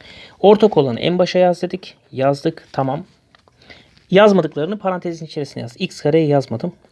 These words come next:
Artı. İki x'i yazmadım. Artı. Şuradaki üçü yazmadım. Ve olayı bitirdim. Üç x çarpı x kare artı üç x. X kare artı iki x artı üç olarak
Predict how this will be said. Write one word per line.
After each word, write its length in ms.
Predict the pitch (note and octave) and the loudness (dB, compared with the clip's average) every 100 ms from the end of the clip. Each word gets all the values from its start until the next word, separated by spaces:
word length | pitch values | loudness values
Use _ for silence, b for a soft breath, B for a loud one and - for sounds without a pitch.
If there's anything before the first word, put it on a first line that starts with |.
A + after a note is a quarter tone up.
| - | -2
Artı. 400 | C3+ - - B2 b b b _ | -2 -2 -12 -20 b b b _
İki 220 | D3+ - | -8 -4
x'i 240 | D3 - C3+ | -6 -2 2
yazmadım. 500 | C#3 C3 A#2+ C#3+ E3+ _ _ | 2 2 -4 -6 -10 _ _
Artı. 440 | C#3+ B2 - G3 G3+ B B | 0 0 -4 -8 -8 B B
Şuradaki 360 | - D3+ C3 B2 | -12 -10 -10 -12
üçü 180 | - | -6
yazmadım. 500 | C#3 B2 A#2 B2 F#3 G3 _ _ _ - | -4 -4 -6 -4 -6 -6 _ _ _ -2
Ve 160 | E3 F3+ - | -2 -2 -4
olayı 300 | C#3 C3 D3+ | -2 -2 -4
bitirdim. 380 | C3+ B2 A#2+ C#3 | -4 -6 -6 -6
Üç 120 | D3 | -4
x 160 | D3 | -4
çarpı 240 | - A#2+ D#3 | -4 -2 -4
x 200 | E3 - | -6 -2
kare 140 | B2+ | 0
artı 300 | B2 D3 - | 2 0 -2
üç 220 | D3+ D3+ | -10 -6
x. 160 | G3+ G3+ - _ | -6 -8 -16 _
X 220 | G3 F#3+ - | -8 -8 -4
kare 200 | D3 B2+ | -2 0
artı 340 | C#3+ C3 - | -2 -2 -8
iki 240 | C#3 - | -6 -2
x 220 | G#3+ G#3 - B B B | -2 -4 -16 B B B
artı 320 | - C#3 - D#3+ | -8 -8 -6 -10
üç 140 | - | -6
olarak 360 | A2+ D#3 F#3+ | 0 0 0